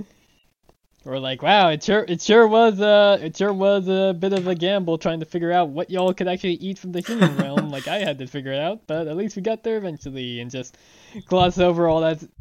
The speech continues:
Speaker 1: stuff and the inconsistencies of, like, how did Luce get, like, that whole, like,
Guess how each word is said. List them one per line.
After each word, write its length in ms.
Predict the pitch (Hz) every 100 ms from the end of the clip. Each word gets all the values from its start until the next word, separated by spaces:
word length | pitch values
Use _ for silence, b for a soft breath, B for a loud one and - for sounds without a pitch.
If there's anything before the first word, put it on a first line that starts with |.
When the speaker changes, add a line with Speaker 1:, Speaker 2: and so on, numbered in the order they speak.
| -
Speaker 1:
stuff 320 | - 180 165
and 100 | 160
the 80 | 165
inconsistencies 760 | 165 156 165 - 151 156 147 147
of, 120 | 139
like, 180 | 135 -
how 140 | 139
did 200 | 139 135
Luce 200 | 135 127
get, 200 | - 131
like, 200 | 135 127
that 180 | 143 139
whole, 180 | 139 135
like, 300 | 131 127